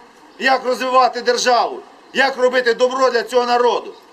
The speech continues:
Ці временщики думали, як хапнути зараз. Зараз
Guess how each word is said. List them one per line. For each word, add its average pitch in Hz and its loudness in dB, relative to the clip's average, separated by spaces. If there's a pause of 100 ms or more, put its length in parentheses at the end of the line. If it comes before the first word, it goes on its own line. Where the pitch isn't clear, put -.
(180)
Ці 277 -4
временщики 262 -4
думали, 240 0
як 233 0
хапнути 226 -2
зараз. 196 -2 (2250)
Зараз 262 0